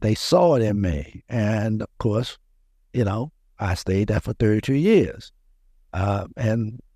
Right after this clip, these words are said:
I tell people that all the time. That's what you, you, uh, gotta do.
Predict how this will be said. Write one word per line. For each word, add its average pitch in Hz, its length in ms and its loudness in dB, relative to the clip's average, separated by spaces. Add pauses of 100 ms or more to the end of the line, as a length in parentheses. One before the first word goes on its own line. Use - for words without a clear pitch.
(380)
I 127 120 -2
tell 196 200 2
people 185 280 0
that 143 220 -2
all 120 140 -2
the 120 60 -2
time. 113 420 -4 (220)
That's 135 340 -2
what 131 160 0 (220)
you, 123 320 0 (640)
you, 113 380 2
uh, 104 200 2
gotta 113 340 2
do. 113 400 0